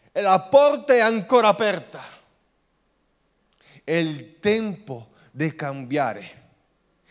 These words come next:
È il tempo di dare frutti. Perché il grano, la Bibbia dice che subito dopo ebbe fatto frutto, la zizzania ha iniziato a attaccarlo.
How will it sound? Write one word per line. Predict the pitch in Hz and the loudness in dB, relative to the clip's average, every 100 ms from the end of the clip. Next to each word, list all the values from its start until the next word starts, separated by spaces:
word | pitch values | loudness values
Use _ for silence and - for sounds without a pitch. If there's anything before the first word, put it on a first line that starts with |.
| - 147 | -20 -4
È | 165 | -2
il | 175 156 139 | 0 -4 -14
tempo | - 208 226 208 226 | -2 -2 -2 -6 -6
di | 202 | -2
dare | 170 175 170 | -2 -2 -2
frutti. | - 180 175 - - - _ _ _ _ _ _ _ _ _ _ - _ _ | -6 -6 -6 -8 -20 -20 _ _ _ _ _ _ _ _ _ _ -20 _ _
Perché | - 160 151 185 180 131 - - _ _ - | -4 -4 -2 -2 -2 -2 -8 -12 _ _ -18
il | - 147 135 123 | -6 -6 -6 -6
grano, | 165 196 214 151 131 147 - _ _ - | -2 0 0 -4 -8 -10 -18 _ _ -6
la | 135 139 | -2 -2
Bibbia | 180 214 214 185 | -4 -6 -6 -6
dice | 139 - 123 131 _ _ _ _ _ _ _ _ _ _ 147 | -8 -10 -14 -16 _ _ _ _ _ _ _ _ _ _ -18
che | - 151 | -4 -4
subito | - 240 233 220 208 | -4 -8 -8 -8 -6
dopo | 160 127 110 117 | -6 -6 -10 -10
ebbe | 170 151 143 | -10 -12 -14
fatto | 170 160 160 | -14 -14 -16
frutto, | - 139 104 - 110 _ _ _ | -16 -14 -14 -16 -20 _ _ _
la | - 123 | -12 -12
zizzania | 123 120 107 147 170 | -10 -16 -12 -10 -10
ha | 135 | -10
iniziato | 127 123 156 151 | -12 -6 -6 -6
a | |
attaccarlo. | 147 139 160 - - 92 | -16 -14 -16 -16 -20 -20